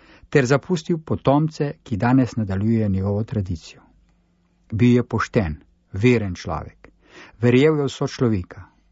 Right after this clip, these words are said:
Verjel je, da smo Slovenci priden in pošten narod. Žal pa se njegova napoved do danes še ni uresničila. Na vprašanje, zakaj, ni lahko in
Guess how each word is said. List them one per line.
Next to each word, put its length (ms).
Verjel 500
je, 220
da 100
smo 180
Slovenci 500
priden 380
in 100
pošten 400
narod. 460
Žal 320
pa 140
se 160
njegova 360
napoved 600
do 80
danes 420
še 180
ni 100
uresničila. 640
Na 140
vprašanje, 460
zakaj, 460
ni 140
lahko 460
in 140